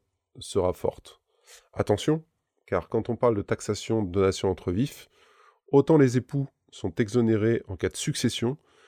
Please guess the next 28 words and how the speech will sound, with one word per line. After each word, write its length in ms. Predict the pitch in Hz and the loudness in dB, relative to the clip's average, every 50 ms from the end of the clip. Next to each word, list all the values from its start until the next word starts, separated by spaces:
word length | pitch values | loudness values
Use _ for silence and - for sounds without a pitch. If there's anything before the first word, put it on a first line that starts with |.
| _ _ _ _ - | _ _ _ _ -4
mais 160 | 101 107 110 | 0 2 2
ils 60 | 110 | 2
ne 40 | 107 | 0
sont 200 | - - 113 101 | 0 -4 -6 -4
pas 200 | - - 165 156 | 0 2 4 4
exonérés 680 | 139 117 113 123 117 110 104 101 98 101 113 127 143 - - _ _ | 4 2 2 2 2 2 2 4 4 2 2 2 -2 -6 -12 _ _
en 180 | - 101 98 90 | -6 -4 -4 -4
cas 240 | - - 117 117 117 | 0 2 2 2 2
de 140 | 101 98 | 0 -4
donation 720 | 87 87 87 - 135 123 117 117 - - 123 120 131 - _ _ _ _ _ - | -6 -4 0 2 4 4 4 4 2 0 -2 -2 -2 -4 _ _ _ _ _ -14
du 240 | 101 92 92 110 | -10 -6 -4 -2
vivant. 340 | 113 110 104 85 87 82 - - _ _ _ _ - - - _ _ _ | -2 -2 -2 -2 -2 -4 -6 -12 _ _ _ _ -20 -20 -20 _ _ _
C'est 180 | - - 90 87 | -6 -4 -4 -4
exactement 540 | 82 85 92 120 120 - - 127 120 120 | -2 2 2 2 2 2 0 0 2 4
la 80 | 113 107 | 4 4
même 160 | 101 98 92 | 2 0 -2
chose 400 | - - 101 95 104 110 110 - - _ _ _ _ | -4 -2 0 0 0 0 -4 -8 -12 _ _ _ _
pour 100 | - 95 | -6 -4
les 80 | 85 85 | -4 -2
partenaires 440 | 78 98 95 - - 104 101 104 | -2 -4 -4 -2 -2 -2 0 0
de 80 | 98 98 | 0 -2
pacs. 420 | - 78 82 - - - - - _ _ _ _ _ _ _ _ _ _ _ _ _ _ _ _ _ _ _ _ _ _ _ _ _ _ _ _ _ _ _ _ _ _ _ - | -2 -4 -6 -8 -14 -18 -18 -18 _ _ _ _ _ _ _ _ _ _ _ _ _ _ _ _ _ _ _ _ _ _ _ _ _ _ _ _ _ _ _ _ _ _ _ -4
Il 100 | 107 101 | 0 2
existe 480 | 107 107 101 117 135 - - - - - | 2 2 0 -2 -6 -4 -6 -8 -8 0
quelques 320 | - 139 139 - - 131 | 0 0 0 2 2 2
régimes 280 | 113 113 107 104 107 104 | 4 4 2 2 2 0
de 100 | 98 92 | 0 0
faveur, 480 | - 98 92 85 90 95 110 120 - | 0 0 0 2 0 0 0 -2 -4